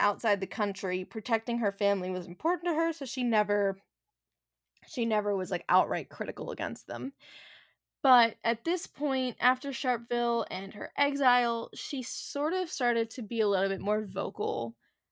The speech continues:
publicly against the apartheid regime. And so she was quoted as having said, "I always wanted to leave home. I never knew they were going to stop me from coming back.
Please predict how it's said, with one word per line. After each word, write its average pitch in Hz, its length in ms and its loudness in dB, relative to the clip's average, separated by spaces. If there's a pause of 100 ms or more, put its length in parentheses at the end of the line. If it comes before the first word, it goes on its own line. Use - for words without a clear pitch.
(500)
publicly - 800 0
against - 800 -6 (120)
the - 600 -12
apartheid - 440 -6
regime. 233 460 -8 (420)
And 240 480 2
so - 140 -6
she 381 260 6
was 415 160 6
quoted 226 400 2
as 240 120 -4
having 220 320 0
said, 220 420 0 (460)
"I 240 100 4
always 339 400 6
wanted 233 380 2
to 254 80 -6
leave 214 260 -6
home. 220 420 -6 (480)
I 247 100 2
never 262 300 4
knew 233 460 4 (380)
they 226 120 8
were 220 120 4
going 226 400 0
to 226 160 -4
stop - 340 2
me 208 140 -4
from 220 160 -4
coming 220 300 -6
back. - 500 -6